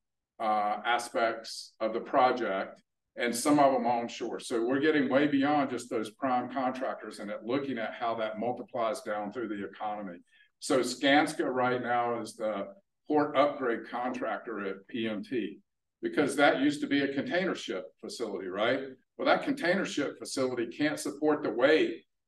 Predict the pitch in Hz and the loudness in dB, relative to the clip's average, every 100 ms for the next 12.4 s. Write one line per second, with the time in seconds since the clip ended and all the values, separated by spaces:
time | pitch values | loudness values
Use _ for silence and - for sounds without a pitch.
0 | _ _ - 117 110 117 135 160 - 113 | _ _ -2 0 2 4 4 2 -2 -4
1 | 107 104 113 113 117 - - 113 107 107 | -2 -4 -4 0 0 -2 -6 -2 -2 -2
2 | 104 92 - 98 - - - _ _ _ | -4 -10 -10 -12 -12 -20 -20 _ _ _
3 | _ _ _ 98 123 113 110 - _ _ | _ _ _ -8 -2 -2 -2 -10 _ _
4 | - 127 117 120 120 117 135 - 123 131 | -2 0 2 -2 -4 2 4 2 0 0
5 | 139 - 147 139 117 - 127 120 - 127 | 0 0 0 2 0 -2 -2 -2 2 0
6 | - 127 120 107 - 117 110 113 120 117 | 2 2 2 -2 -2 -2 0 -2 0 0
7 | 107 113 98 113 117 87 107 104 98 92 | 0 -4 -2 2 2 0 -4 -6 -6 -10
8 | 101 101 107 - 104 98 95 107 104 95 | -8 -4 -4 -4 -6 -8 -10 -10 -10 -8
9 | 85 - - _ - 120 143 139 139 123 | -10 -12 -20 _ -4 0 2 2 0 0
10 | 143 131 127 123 123 - _ - 117 117 | 0 2 4 2 -2 -8 _ 2 4 6
11 | 117 123 127 - 117 120 135 143 127 139 | 4 2 2 2 4 4 6 4 4 4
12 | 135 135 131 - | 6 4 0 -4